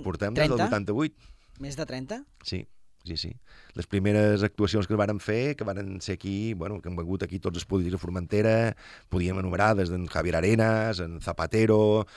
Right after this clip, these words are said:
Speaker 1: bueno, eh, podíem seguir en tota
Speaker 2: Ah,
Speaker 1: la
Speaker 2: sí?
Speaker 1: línia. La famosa P N L que varen aconseguir en Mateos, en el nostre, el nostre, el nostre diputat i en, i en Enrique, en Enrique Fajarnez,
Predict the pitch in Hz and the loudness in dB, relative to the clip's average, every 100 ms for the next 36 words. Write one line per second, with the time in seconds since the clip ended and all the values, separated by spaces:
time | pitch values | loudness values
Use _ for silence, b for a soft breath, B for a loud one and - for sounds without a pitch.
0 | B - 98 87 - - - _ - - | B -4 -4 -4 -8 -16 -20 _ -20 -4
1 | 98 101 95 92 92 90 90 85 90 104 | -2 0 -2 -2 -2 -2 -2 -4 -2 0
2 | 113 120 113 B B B - 98 101 104 | 2 0 0 B B B -6 0 2 2
3 | 107 107 107 104 104 101 101 101 98 95 | 2 0 2 2 2 2 2 2 -2 -4
4 | 95 92 92 92 95 95 92 92 104 123 | -6 -2 0 4 6 6 4 4 6 8
5 | 101 - 50 80 85 82 82 82 78 85 | 6 0 -8 -4 -4 -4 -4 -6 -6 -6
6 | - 87 85 85 B B B 80 92 - | -4 0 2 0 B B B -4 -2 -2
7 | 95 92 87 87 - 90 90 87 - 92 | -2 0 0 0 0 0 0 -2 2 4
8 | 85 87 90 90 87 82 87 87 85 90 | 4 2 2 2 0 2 2 2 2 0
9 | 90 90 87 87 87 80 87 87 90 92 | 2 2 4 2 0 -2 -2 -2 -2 -4
10 | - - 82 104 160 - | -4 -2 0 2 0 -2